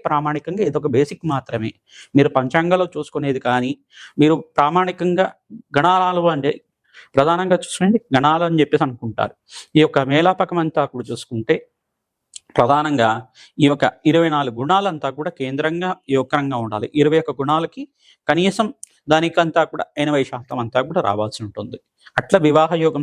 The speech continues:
చేసుకుంటే కనుక ఆ యొక్క అన్యోన్యమైన దాంపత్యం స్థిరంగా ఉంటుంది.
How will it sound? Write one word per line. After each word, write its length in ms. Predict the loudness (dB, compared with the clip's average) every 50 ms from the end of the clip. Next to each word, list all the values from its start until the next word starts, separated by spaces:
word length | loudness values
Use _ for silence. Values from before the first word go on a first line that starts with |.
| -8 -6
చేసుకుంటే 520 | -4 -2 -2 -2 -2 -4 -6 -4 -2 -2 -2 -2
కనుక 200 | -2 -4 -6 -6 -6 -6 -8 _ _ _ _ _ _ _ -2
ఆ 120 | 0 2 2 2 0
యొక్క 160 | -2 -2 -2 -2 0 0 0
అన్యోన్యమైన 500 | 0 2 2 2 2 2 2 0 0 0 0
దాంపత్యం 420 | -2 -2 -4 -6 -10 -8 -6 -8 -8
స్థిరంగా 440 | -6 -4 -4 -2 -2 -2 0 0 0 0 -2
ఉంటుంది. 320 | -6 -10 -12 -12 -12 -12